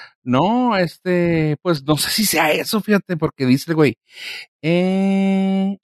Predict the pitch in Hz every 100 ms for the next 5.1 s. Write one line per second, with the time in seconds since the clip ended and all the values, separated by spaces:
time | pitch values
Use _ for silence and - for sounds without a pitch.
0 | _ _ _ _ _ _ _ _ - 185
1 | 196 202 196 196 - _ - 139 151 170
2 | 160 190 170 190 - 127 139 131 143 139
3 | 139 117 131 127 - _ _ _ _ _
4 | - 92 98 107 110 - - - 127 165